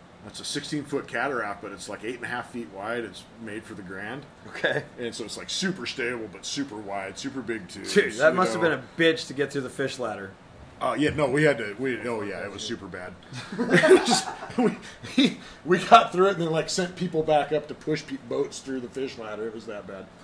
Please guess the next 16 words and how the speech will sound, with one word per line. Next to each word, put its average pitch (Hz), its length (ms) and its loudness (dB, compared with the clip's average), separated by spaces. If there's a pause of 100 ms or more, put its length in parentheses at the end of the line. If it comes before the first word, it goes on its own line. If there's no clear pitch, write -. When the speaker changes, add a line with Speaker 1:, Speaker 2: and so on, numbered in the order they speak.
(640)
Speaker 1:
Uh, 131 300 2
so 117 160 0
Speaker 2:
Story 139 60 2 (160)
Speaker 1:
we, 147 120 6
Speaker 2:
checks 175 120 -6
out. - 340 -4
Speaker 1:
we 175 120 4
get 214 360 6
down 220 320 6
to, 175 440 4
uh, 131 360 4 (540)
Upper 175 200 4
Black 147 360 2
Bar. 120 240 0
He 139 80 -4
breaks 143 640 -2